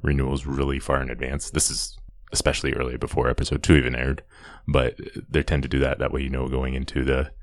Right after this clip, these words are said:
end of the season if you're preparing for the end of the series or the end of just the season. And then I think that's cool. It allows them to tell the story how they want and maybe plant seeds for season two if it fits. Um, so really cool. Uh, according to the C W,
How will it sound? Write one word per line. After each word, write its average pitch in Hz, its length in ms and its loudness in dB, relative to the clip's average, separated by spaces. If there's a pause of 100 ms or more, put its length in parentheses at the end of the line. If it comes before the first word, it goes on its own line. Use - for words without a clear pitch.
(280)
end 90 140 8
of 71 120 4
the - 80 0
season 69 380 2
if - 140 -4
you're 69 160 2
preparing 67 380 2
for 71 100 -2
the 67 100 4
end 69 120 0
of 67 80 -4
the - 100 -4
series 92 440 8
or 82 120 4
the 65 160 0
end 69 220 0
of 65 420 -2 (460)
just - 180 2
the 69 100 0
season. 101 540 6
And 69 80 0
then 65 280 0 (280)
I 71 60 2
think 76 100 4
that's 71 160 4
cool. 64 320 4
It 69 160 0
allows 67 280 2
them 67 120 2
to - 100 -6
tell 65 200 -2
the 65 60 0
story 65 260 2
how 65 80 2
they 64 80 0
want 76 300 6
and 69 80 0
maybe 65 200 2
plant - 320 0
seeds 67 260 0
for - 140 -4
season 67 300 -2
two 69 340 2
if - 140 -2
it 64 140 0
fits. - 380 4 (420)
Um, 64 280 -4
so 65 320 2
really 78 340 2
cool. 67 300 -2 (600)
Uh, 65 360 2
according 101 240 6
to 78 40 4
the 73 60 0
C 82 160 4
W, 71 400 2